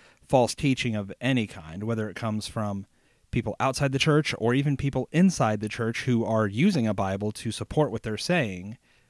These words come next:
We need to be able to think critically and biblically in order to better understand and break down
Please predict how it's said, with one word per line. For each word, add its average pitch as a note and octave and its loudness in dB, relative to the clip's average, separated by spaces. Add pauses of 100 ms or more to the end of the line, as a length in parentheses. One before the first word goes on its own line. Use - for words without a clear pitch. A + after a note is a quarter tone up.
(120)
We C3 4
need B2+ 6
to B2 -2
be B2 4
able A#2 4
to A2+ 0
think C3+ 0 (200)
critically A2+ 2 (140)
and A2+ -2
biblically A#2 0 (420)
in C3 0
order A2+ 4
to A2+ 2
better A2+ 2
understand B2 2
and A2 0
break A2 0
down G#2+ 0